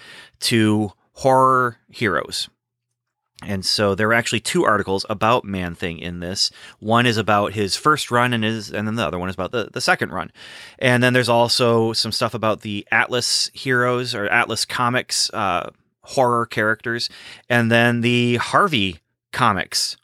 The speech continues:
horror characters, uh, but not, like, the scary horror <laughs> stuff, although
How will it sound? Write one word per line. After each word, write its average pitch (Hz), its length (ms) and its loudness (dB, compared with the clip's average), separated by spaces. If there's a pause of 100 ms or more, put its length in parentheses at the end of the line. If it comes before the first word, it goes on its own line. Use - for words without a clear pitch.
horror 107 300 2
characters, 87 640 -4
uh, 90 260 -4 (360)
but 107 120 -8
not, 117 400 0
like, 117 260 -4
the 98 420 2 (400)
scary 147 420 0
horror 98 320 0
<laughs> - 120 -6
stuff, - 360 -4
although 120 340 0